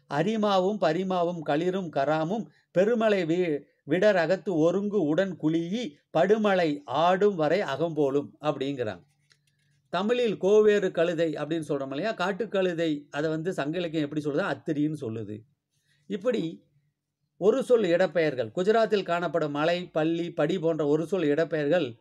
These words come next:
இப்பகுதியில் திராவிட மொழிகள் வாழ்ந்ததுக்கான சான்றுங்கிறாங்க. குஜராத்தில் போர் அப்படிங்கிற, போர்பந்தர் அப்படிங்கிற ஒரு இடம் இருக்கு.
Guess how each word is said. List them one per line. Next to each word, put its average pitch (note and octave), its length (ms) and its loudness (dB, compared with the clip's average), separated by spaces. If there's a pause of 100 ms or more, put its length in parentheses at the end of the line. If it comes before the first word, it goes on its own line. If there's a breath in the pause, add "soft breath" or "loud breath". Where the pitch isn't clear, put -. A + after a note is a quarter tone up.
(220)
இப்பகுதியில் F3+ 540 0
திராவிட F#3+ 440 2
மொழிகள் E3+ 360 0
வாழ்ந்ததுக்கான D#3 640 -2 (100)
சான்றுங்கிறாங்க. D3 600 -4 (1040)
குஜராத்தில் F#3+ 640 0
போர் G#3+ 400 2
அப்படிங்கிற, E3+ 460 -2
போர்பந்தர் E3 600 2
அப்படிங்கிற D#3+ 360 -2
ஒரு C3+ 200 2
இடம் C#3 200 0
இருக்கு. C#3 340 -6